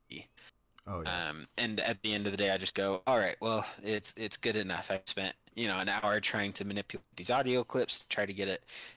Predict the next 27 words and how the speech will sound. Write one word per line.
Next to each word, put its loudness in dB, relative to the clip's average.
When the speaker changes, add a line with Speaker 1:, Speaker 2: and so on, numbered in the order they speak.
Speaker 1:
just -2
better. 4
And, -4
um, -2
so 2
I'd 0
say -2
that 0
that's 0
the -4
thing -4
that -2
I -2
want -2
to -2
improve -4
on 0
the -2
most -2
in -2
future -2
President -2
A 4
I 0
videos 2
is 0
the 0